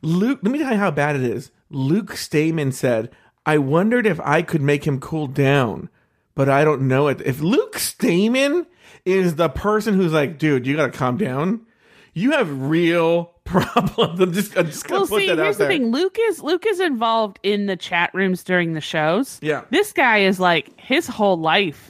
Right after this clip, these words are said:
Speaker 2: is these shows. You know, it's like, he, like, I just, I don't get it. I don't understand the, it's just like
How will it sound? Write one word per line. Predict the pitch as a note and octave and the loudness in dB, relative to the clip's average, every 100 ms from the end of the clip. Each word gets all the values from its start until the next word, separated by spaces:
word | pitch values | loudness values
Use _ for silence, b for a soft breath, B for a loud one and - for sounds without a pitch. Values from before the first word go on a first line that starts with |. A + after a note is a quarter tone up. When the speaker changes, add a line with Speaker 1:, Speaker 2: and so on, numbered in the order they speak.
| - | -6
Speaker 2:
is | E3 D#3 | -6 -4
these | D#3 D3 | -6 -6
shows. | - D#3+ C3 F#2 - - - - | -6 -4 -4 -4 -10 -20 -12 0
You | G3+ | 2
know, | F3+ F3+ | 4 4
it's | G#3 A#3 | 2 2
like, | G3+ E3+ b b b b b b | 2 0 b b b b b b
he, | C4+ C#4+ C4+ C4+ A3+ | 0 2 2 0 0
like, | A#3+ A#3 | 0 0
I | G3+ B3 | 0 0
just, | C4 A#3+ | 0 -2
I | G#3+ | 0
don't | B3 A#3+ - | 2 2 0
get | G3+ B3 | 0 2
it. | D#3 | 2
I | D#3+ | 2
don't | A#3+ B3+ | 0 2
understand | B3 A3+ - A3 G#3+ G#3 | 2 2 0 0 2 2
the, | F3+ E3 D#3 - | 2 2 0 -2
it's | A3 | -2
just | B3+ - | -4 0
like | A3 F#3 - | 0 0 -4